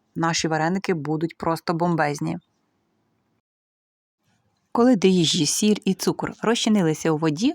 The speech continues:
ми всипаємо борошно потрішку. Спочатку замішуємо вінчиком, а потім вже будемо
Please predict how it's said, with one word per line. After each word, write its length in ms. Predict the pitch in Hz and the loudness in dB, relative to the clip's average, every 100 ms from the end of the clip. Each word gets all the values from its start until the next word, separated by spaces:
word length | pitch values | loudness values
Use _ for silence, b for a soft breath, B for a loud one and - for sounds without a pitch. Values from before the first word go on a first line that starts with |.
| - | 2
ми 200 | 269 320 | 2 2
всипаємо 640 | - 170 - 175 151 139 | -2 -4 0 0 0 -2
борошно 560 | 143 240 254 208 190 | -2 -2 0 -2 -6
потрішку. 800 | 170 285 196 - 175 220 214 - | -4 0 0 -2 -2 0 0 -2
Спочатку 460 | 190 254 349 - 175 | -2 0 0 0 -2
замішуємо 640 | 190 175 165 - 151 143 | -2 -2 -2 -2 -2 -2
вінчиком, 760 | 139 208 302 - 285 277 247 247 | 0 2 2 2 -2 0 -2 0
а 100 | 214 | -2
потім 340 | - 330 208 | -2 -4 -2
вже 180 | 170 160 | -2 -2
будемо 460 | 156 233 196 165 | -2 0 2 0